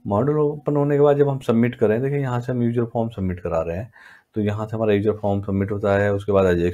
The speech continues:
रिक्वेस्ट, जो भी डेटा है, फॉर्म डेटा, उसको serialize करके फॉर्म डेटा वेरिएबल में स्टोर करके, और यहाँ से हम डेटा में पास कर दे रहे हैं। उसके बाद मेथड हमारा पोस्ट है, और उसके बाद हम यूजर एक्शन पे ajax रिक्वेस्ट भेज देते हैं। अब देखिए, ajax रिक्वेस्ट हमारी यूजर, यूजर एक्शन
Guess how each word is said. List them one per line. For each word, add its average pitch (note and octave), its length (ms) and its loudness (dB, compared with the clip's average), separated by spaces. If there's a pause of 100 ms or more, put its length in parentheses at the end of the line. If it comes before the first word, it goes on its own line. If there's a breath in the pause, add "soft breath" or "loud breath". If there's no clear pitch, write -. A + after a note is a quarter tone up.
(100)
रिक्वेस्ट, G2 400 -8
जो A#2 100 0
भी C#3 80 -4
डेटा A#2 280 -2
है, A#2 60 0
फॉर्म A2 420 -2 (240)
डेटा, G2+ 260 2
उसको - 360 -4
serialize F#2 280 2
करके A#2 240 -10
फॉर्म D3 300 -4
डेटा B2+ 180 -2
वेरिएबल G#2 280 0
में G2+ 180 -2
स्टोर F2+ 260 -6
करके, F#2 320 -6 (500 loud breath)
और C3+ 80 -2
यहाँ C3 220 -2
से B2 100 -6
हम A#2+ 80 -2
डेटा G#2 240 0
में G#2 160 -6
पास G2 240 0
कर G#2 140 -2
दे G2+ 120 0
रहे G2+ 100 2
हैं। G2+ 80 0
उसके G2+ 120 -4
बाद G2+ 160 2
मेथड F#2+ 320 -4
हमारा G2 200 -2
पोस्ट G2 420 -6
है, G2+ 160 0
और G2 80 0
उसके G2+ 180 -6
बाद A2+ 280 -2
हम A#2+ 160 -6
यूजर G#2 520 2
एक्शन G2+ 220 -8
पे A2+ 100 -4
ajax F2+ 340 0
रिक्वेस्ट F#2 320 -6
भेज F2 120 -4
देते E2 240 -12
हैं। E2 120 -14 (460 loud breath)
अब - 100 -20
देखिए, A2 180 -2
ajax A2+ 400 2
रिक्वेस्ट A2+ 380 -6
हमारी A2 200 -2
यूजर, G2+ 600 2 (2250 soft breath)
यूजर A2 320 4
एक्शन A2 480 0